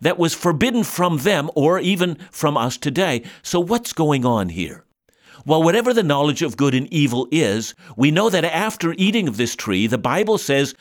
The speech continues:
that their eyes were open. There's clearly something they see now that they have eaten that they did not see before, and it must have something to do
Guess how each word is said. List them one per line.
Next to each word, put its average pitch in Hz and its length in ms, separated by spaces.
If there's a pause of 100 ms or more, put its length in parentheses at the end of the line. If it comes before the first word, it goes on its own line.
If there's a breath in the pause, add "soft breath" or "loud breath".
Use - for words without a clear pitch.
(120)
that 143 180
their 185 200
eyes 220 280
were 107 160
open. 80 380 (300)
There's 143 180
clearly 202 380
something 147 520 (200 loud breath)
they 151 100
see 156 300
now 208 280
that 247 160
they 190 140
have 156 200
eaten 151 440 (240 soft breath)
that 151 200
they 147 140
did 190 320
not 160 280
see 139 240
before, 98 560 (400 soft breath)
and 135 120
it 147 80
must 160 360
have 156 180
something 220 520
to 156 100
do 127 300